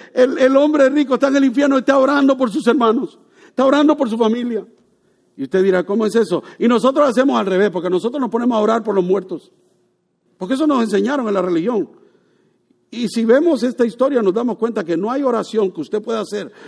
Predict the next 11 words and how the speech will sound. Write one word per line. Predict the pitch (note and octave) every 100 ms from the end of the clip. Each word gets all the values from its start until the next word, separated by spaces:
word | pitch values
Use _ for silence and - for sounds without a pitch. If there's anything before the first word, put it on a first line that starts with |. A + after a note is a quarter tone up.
| -
por | - F3+
un | A3+ C#4
muerto | C4 C4 B3+ - G3+ F#3+ - _ _
que | -
pueda | D3+ F3+ F3
cambiar | E3 D#3 D#3+ D3 _ _ _ _ _
el | C3 C3+
rumbo | D#3 C#3+ C3+ C3 B2+
del | - A#2
muerto. | G#2+ F2+ _ _ _ -
Nada. | A3+ D4+ - -